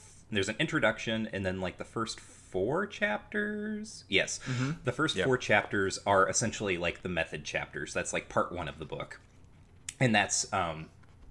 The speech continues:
Speaker 1: all dealing with, like, wordplay as a practice. Wordplay is, of course, the title of the book, and it's also kind of the method that this book is proposing. Um, and then the second half of the book, which is, uh, is it four more chapters?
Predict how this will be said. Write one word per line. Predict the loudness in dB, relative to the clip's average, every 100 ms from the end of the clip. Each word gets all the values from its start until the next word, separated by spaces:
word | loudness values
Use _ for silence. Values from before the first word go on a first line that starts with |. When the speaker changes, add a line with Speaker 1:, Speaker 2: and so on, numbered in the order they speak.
| -4 6
Speaker 1:
all | 6 6
dealing | 4 2 0 -2
with, | -4 -4
like, | -4 -4 -6 -14 -14 -14 -16 -10 2
wordplay | 8 8 6 6 8 8
as | 4
a |
practice. | 0 2 2 -2 -6 -2
Wordplay | 4 4 6 4 4
is, | 4 2 -2
of |
course, | -4 -4 -2
the | -6
title | -2 0 0
of | -4
the |
book, | 0 2 2
and | -2
it's | -2
also | -2 -2 -6
kind | -2 -2
of | -2 -6
the |
method | -6 -6 -8 -10 -10
that | -14
this | -18
book | -14 -12
is | -12 -12
proposing. | -6 -2 0 -2 -4 -8 -18 -20 -20 -6
Um, | -2 -2 -2
and | -2
then | -2 -2
the | -2
second | -2 0 2 2 2
half | 2 0
of | -2
the |
book, | -2 0 0 -2
which | -6 -2
is, | -4 -4 -8 -10 -12 -14 -14 -16 -18 -8 0
uh, | 2 4 2 2 0 -4 -10 -20 -12
is | -10
it | -10
four | -6 -2 0
more | -2 -2
chapters? | -2 -2 -2 -6 -8 -10 -18